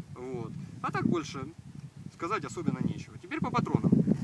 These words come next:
То есть, ну, результаты того, как они прилетели, вы видели сами. Конечно, здесь многое зависит от стрелка, то бишь от меня. Ну, как видите, стрелок я плохой. Ну, в общем и целом, значит, патроны, э, Тахо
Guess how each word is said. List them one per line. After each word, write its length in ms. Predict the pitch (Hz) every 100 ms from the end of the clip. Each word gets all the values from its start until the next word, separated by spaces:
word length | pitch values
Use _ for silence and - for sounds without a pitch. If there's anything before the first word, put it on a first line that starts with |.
| - - - - - -
То 80 | 135
есть, 140 | 151
ну, 240 | - 240 151
результаты 540 | 170 - - 220 -
того, 240 | - 190 175
как 160 | 160
они 180 | 165 160
прилетели, 560 | 160 - - - - 170 - - -
вы 120 | - 156
видели 320 | - - -
сами. 360 | - 214 196 - - - - - - -
Конечно, 300 | 151 - -
здесь 220 | 175 165
многое 320 | - 151 -
зависит 420 | - - - -
от 80 | -
стрелка, 420 | - 320 330 220
то 140 | 202 175
бишь 180 | 165 165
от 140 | 151
меня. 320 | 151 151 147
Ну, 400 | 139 160 151 -
как 160 | - -
видите, 400 | 160 - - 127 - - -
стрелок 300 | - 156 -
я 100 | -
плохой. 360 | - - - - - - -
Ну, 80 | 196
в 20 |
общем 240 | 254 240
и 40 | 233
целом, 400 | - 196 156 147
значит, 280 | 175 180 156
патроны, 540 | 185 214 214 196 180 - - - - - - -
э, 540 | 127 131 131 123 123 120
Тахо 540 | 196 196 170 175 165